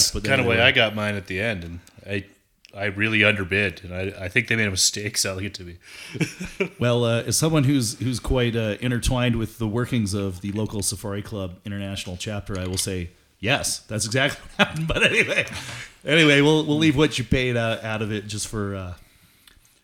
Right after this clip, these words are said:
Speaker 1: Yeah.
Speaker 2: well, for, for everyone out there anyway. So you guys, you guys landed in Windhoek. Uh, where, what, what was your journey like over there?
Speaker 1: It's pretty good. We landed in Windhoek, and we had about an eight-hour drive to the, the ranch we were hunting on.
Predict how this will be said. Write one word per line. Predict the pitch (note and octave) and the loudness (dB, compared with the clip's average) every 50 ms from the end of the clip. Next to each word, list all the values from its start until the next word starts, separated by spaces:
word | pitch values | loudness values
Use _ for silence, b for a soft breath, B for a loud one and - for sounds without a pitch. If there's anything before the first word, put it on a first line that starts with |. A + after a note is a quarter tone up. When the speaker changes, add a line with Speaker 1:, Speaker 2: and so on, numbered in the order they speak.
| b - | b -10
Speaker 1:
Yeah. | A2 A2 | -6 -4
Speaker 2:
well, | G#2+ G#2+ | -4 -4
for, | - B2 A2+ G2+ F#2 - b b b b b b b b b b b b b b | -4 -4 -4 -4 -6 -8 b b b b b b b b b b b b b b
for | - | -2
everyone | C3+ C3 C3 B2 A#2 A2 G2+ | 0 2 2 2 2 2 0
out | F#2+ F#2+ G#2 - | -2 -4 -4 -4
there | A#2 G2 F#2+ F#2+ | -4 -4 -4 -2
anyway. | G2 G#2 G2+ F#2 F2 F2 F2+ E2+ - _ _ | -2 -2 -2 -4 -4 -6 -6 -10 -12 _ _
So | - - C3+ B2 A#2+ A#2+ A2+ - - - | -4 0 2 2 2 2 -2 -4 -10 -10
you | B2+ A#2 | -6 0
guys, | C3 C#3+ D3+ D#3 C3+ - - - - | 2 4 4 4 2 0 -2 -6 -8
you | - B2+ | -8 -4
guys | C#3 C#3 C3+ - | -2 -2 -2 -2
landed | C3+ C3+ C3+ C3 B2+ A#2+ | -2 -2 -2 0 0 0
in | A#2 A2+ A2 | 0 0 0
Windhoek. | A#2+ C3 B2 B2 B2+ B2+ C3 B2 - b b b b b b b b b b b b _ _ _ _ - | 0 0 -2 -2 -4 -4 -6 -8 -10 b b b b b b b b b b b b _ _ _ _ -8
Uh, | A2 G#2+ G#2+ A2 | -4 -2 0 0
where, | B2+ C#3+ D3 - - - _ _ _ | 0 0 -2 -2 -8 -20 _ _ _
what, | - D3 D#3 D3 - _ _ | -2 -2 -2 -2 -4 _ _
what | - C#3 | -6 -4
was | C#3 A#2 | -4 -4
your | A2 G#2 | -4 -4
journey | G#2 A2 A2 A2 G#2 | -4 -2 0 0 0
like | G2 G2 G2 - | 0 -2 -2 -4
over | G#2+ G2+ G2 G#2 | -4 -4 -4 -4
there? | G2 G2 F#2+ G2 F#2 - b b b b b b b b b _ - B B B B B B B B B | -4 -4 -6 -8 -10 -12 b b b b b b b b b _ -20 B B B B B B B B B
Speaker 1:
It's | _ - - | _ -20 -10
pretty | - - F3+ D3 | -4 -2 0 0
good. | G#2+ A2 C#3+ | 2 0 0
We | D3+ D3 | -2 -2
landed | C3+ C3 C3 C3+ C#3 C3+ C3 B2+ | 0 2 2 2 2 2 2 0
in | C3 B2 A2 | -2 -2 -2
Windhoek, | A2+ A2+ B2 B2+ B2 A#2+ A#2 A#2+ A#2+ - - G2 | -2 -2 -2 0 0 0 -2 -2 -4 -6 -6 -4
and | F2+ F2 F2+ F2 F2 E2+ E2+ F#2 F#2+ | -4 -2 -2 -4 -4 -6 -8 -8 -8
we | G2 | -6
had | G2 G2 | -6 -6
about | G2 G2 G2+ G2 G2 | -4 -4 -4 -4 -4
an | G2+ | -4
eight-hour | - A2 A2 G#2+ G#2+ G#2+ G#2+ A2 G#2+ | -4 0 2 2 4 4 4 2 0
drive | G2 F#2 G2+ F#2+ F#2+ F#2+ G2 G2+ G#2+ G#2 - _ _ - | 0 0 -2 0 0 0 0 -2 -4 -6 -12 _ _ -14
to | - G2 | -12 -12
the, | F2 E2+ F#2 F2 F2 F2 F2+ F2 F2+ F2+ | -12 -10 -8 -8 -6 -6 -4 -6 -6 -6
the | F2+ F2 | -6 -6
ranch | F2+ F#2 F#2 F#2 F2+ - - | -6 -6 -6 -6 -8 -10 -10
we | G2 F#2 | -10 -8
were | F2+ F2+ F2+ | -8 -8 -8
hunting | F#2+ F#2 F#2 F#2 F#2 | -8 -8 -8 -8 -8
on. | F#2 F#2+ F#2+ F#2+ G2 G2+ F#2+ | -8 -8 -6 -6 -6 -8 -10